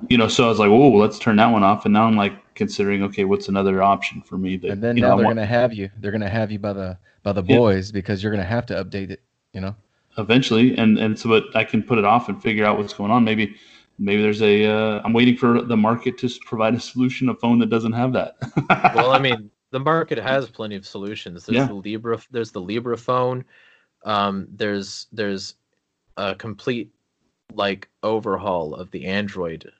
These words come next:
Speaker 3: interface called the, uh, the F-Droid, which is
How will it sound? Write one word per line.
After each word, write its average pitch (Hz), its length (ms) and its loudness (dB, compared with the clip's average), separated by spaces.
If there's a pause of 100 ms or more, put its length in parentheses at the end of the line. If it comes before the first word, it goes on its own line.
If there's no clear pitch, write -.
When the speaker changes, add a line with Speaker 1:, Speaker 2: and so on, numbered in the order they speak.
(280)
Speaker 3:
interface 92 680 -6
called 92 380 -4
the, 82 280 -10
uh, 82 180 -10
the 92 140 -8
F-Droid, 90 640 -8 (500)
which 95 240 -8
is 95 400 -6